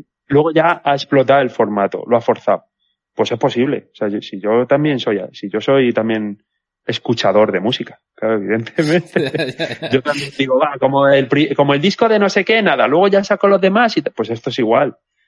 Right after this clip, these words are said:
Speaker 2: Ya.
Speaker 1: Pues luego probablemente no ha sido tan bueno, o he tenido mi, mis puntos buenos. "Ah, a mí me gusta la de tal", me dice la gente, "me, me gusta la de la Philippe", o "me gusta la de", bueno, pues
Speaker 2: Claro.
Speaker 1: muy bien, pues ya está.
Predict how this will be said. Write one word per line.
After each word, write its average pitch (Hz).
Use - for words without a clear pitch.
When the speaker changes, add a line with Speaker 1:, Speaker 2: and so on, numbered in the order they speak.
Speaker 2:
Ya. 101
Speaker 1:
Pues 104
luego 110
probablemente 127
no 156
ha 151
sido 143
tan 107
bueno, 156
o 123
he 113
tenido 123
mi, 120
mis 120
puntos 143
buenos. 151
"Ah, 156
a 151
mí 156
me 175
gusta 185
la 165
de 127
tal", 143
me 123
dice 123
la 117
gente, 120
"me, 180
me 196
gusta 190
la 208
de 175
la 147
Philippe", 139
o 127
"me 131
gusta 156
la 190
de", 170
bueno, -
pues -
Speaker 2:
Claro. 190
Speaker 1:
muy -
bien, 107
pues -
ya 73
está. -